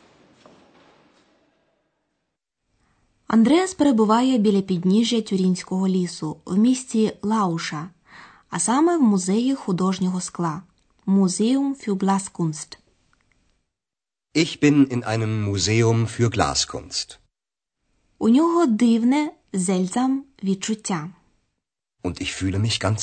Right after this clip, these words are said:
Speaker 2: seltsam.
Speaker 1: Але не тому, що він побачив різноманітні пляшки та прикраси, виготовлені зі скла.
Speaker 2: Wissen Sie, was man alles aus Glas herstellen kann? Natürlich Flaschen,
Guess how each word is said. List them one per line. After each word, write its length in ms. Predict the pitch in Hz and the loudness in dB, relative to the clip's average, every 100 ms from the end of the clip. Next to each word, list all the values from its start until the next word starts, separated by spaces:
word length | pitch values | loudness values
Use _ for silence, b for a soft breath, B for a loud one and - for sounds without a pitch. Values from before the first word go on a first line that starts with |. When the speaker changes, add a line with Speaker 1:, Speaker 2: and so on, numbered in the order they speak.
| 123 | 2
Speaker 2:
seltsam. 440 | 107 - - 101 - _ _ _ _ _ _ _ _ _ _ _ _ _ _ _ _ | 2 -2 -6 -6 -10 _ _ _ _ _ _ _ _ _ _ _ _ _ _ _ _
Speaker 1:
Але 360 | - 220 262 320 | -2 2 4 4
не 140 | 320 | 2
тому, 360 | 311 277 247 302 | 2 2 2 0
що 240 | - - | -2 0
він 180 | 269 240 | 2 2
побачив 500 | 214 196 214 - 214 | 0 0 0 0 0
різноманітні 760 | 208 196 196 190 190 202 196 196 | 2 4 4 4 4 2 2 0
пляшки 640 | 196 185 175 - - 220 | 0 -4 -4 -6 -4 -2
та 140 | 247 196 | -2 -4
прикраси, 680 | 190 185 190 165 - 147 185 | -6 -4 -4 -4 -6 -10 -12
виготовлені 760 | - 185 175 170 170 175 170 175 | -4 -2 0 -2 -2 0 0 0
зі 120 | 175 | -4
скла. 380 | 165 - 165 160 _ _ _ _ _ _ _ _ _ _ _ _ | -8 -6 -8 -8 _ _ _ _ _ _ _ _ _ _ _ _
Speaker 2:
Wissen 360 | 92 120 - 196 | -4 0 0 0
Sie, 120 | 160 | -2
was 200 | 123 - | -2 -2
man 100 | 147 | -2
alles 280 | - 107 131 | -2 -4 -2
aus 140 | 135 - | -4 -2
Glas 300 | 95 131 - | 0 -2 -4
herstellen 500 | 82 73 - 78 78 | -6 -6 -6 -8 -10
kann? 280 | - 107 160 _ _ _ _ _ _ _ _ _ | -12 -12 -12 _ _ _ _ _ _ _ _ _
Natürlich 400 | 85 - 87 131 - | -8 -6 -6 -4 0
Flaschen, 340 | 104 - - | 0 0 -8